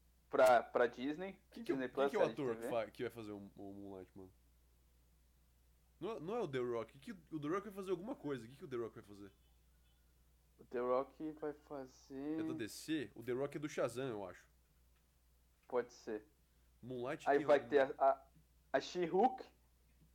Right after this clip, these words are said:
Speaker 1: série, série animada, série de T V também.
Speaker 2: Disney Plus.
Speaker 1: E o Coração de Ferro.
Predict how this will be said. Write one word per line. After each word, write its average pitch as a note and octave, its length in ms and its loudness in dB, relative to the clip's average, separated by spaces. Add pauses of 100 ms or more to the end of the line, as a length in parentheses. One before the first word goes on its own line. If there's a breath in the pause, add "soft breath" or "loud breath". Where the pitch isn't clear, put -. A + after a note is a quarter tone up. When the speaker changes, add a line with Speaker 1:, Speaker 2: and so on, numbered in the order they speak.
(140)
Speaker 1:
série, C3+ 580 4 (1000)
série C#3 240 6
animada, C3+ 400 4
série C#3 240 2
de - 60 -20
T C#3+ 100 -2
V C3+ 180 2
também. C3+ 460 -2 (1400 soft breath)
Speaker 2:
Disney A2 360 -10
Plus. D#3 420 -16 (3000)
Speaker 1:
E E3 320 -6 (540)
o D3+ 100 4
Coração G3 760 8
de G3 160 -6
Ferro. - 600 6